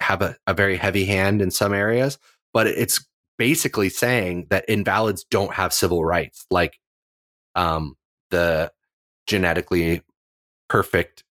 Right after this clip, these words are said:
class do, because they're able to just go out and round these people up,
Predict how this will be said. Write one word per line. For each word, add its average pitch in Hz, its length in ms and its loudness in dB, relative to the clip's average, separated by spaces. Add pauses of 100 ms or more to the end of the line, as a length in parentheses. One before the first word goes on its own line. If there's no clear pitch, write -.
class 78 440 -2
do, 107 240 2
because 107 260 -4
they're 117 160 2
able 151 220 0
to 131 80 -4
just 117 260 -6
go 110 180 0
out 117 220 2
and 98 180 -4
round 110 380 0
these 107 160 0
people 98 340 -2
up, 120 320 0